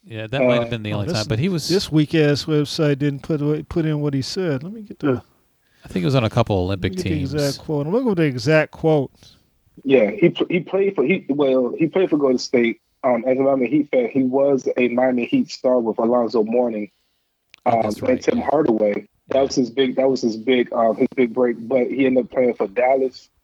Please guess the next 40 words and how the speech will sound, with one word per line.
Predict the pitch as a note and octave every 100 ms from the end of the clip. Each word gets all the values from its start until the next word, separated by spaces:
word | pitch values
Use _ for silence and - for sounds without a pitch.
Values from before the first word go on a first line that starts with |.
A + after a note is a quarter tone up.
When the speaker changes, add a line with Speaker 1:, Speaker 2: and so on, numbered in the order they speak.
| _ _ _ _ -
Speaker 2:
Denver, | G#2+ C3+ C#3 A#2+ A2 G#2+ -
and | B2+ G#2+
Indiana. | B2 A#2+ A2+ - _
Speaker 3:
Oh, | F3 C#3
ooh. | C#3 G#3 A3 B2 -
Speaker 2:
Stop. | - - G2+ - - _ _ _ _ _ _ _ _ _ -
Speaker 1:
So | -
he | A#2
didn't | C#3 A#2+
win | A#2+ C3 A#2
that | A2 F#2+ -
title | - A2 G#2 G2
with | F#2
Miami, | G2 G2 G#2 G2 F#2
the, | F2 F2 - -
like, | G2 F2
Dwayne | F#2+ F#2+
Wade's | F#2+ F#2 F2+ - - - _ _ _ _ _ _ _ _ _ -
first | - G2 F2+ -
title. | E2+ D#2 C#2 -
Speaker 2:
Mm. | C3 A2+ G2+
Speaker 1:
He |
wasn't | G2 F#2+ F#2
on | E2+
that | F2+ -
team. | - D3+
Speaker 2:
No, | B2+ A#2
'cause, | A#2 A2+ - _ _ _ _ _ -
'cause | - B2
Dwayne | C3 C#3 E3+ D#3+
Wade | D#3+ D3 -
Speaker 3:
Okay, | - D#3+
here | D#3+ A3
it | D3
is. | C3+ C3+ - -
Speaker 2:
oh | C3
four? | - D#3 E3+
Speaker 1:
Oh | A2+
four, | - G#2 F#2 F2+ -
yeah. | - F2+ E2+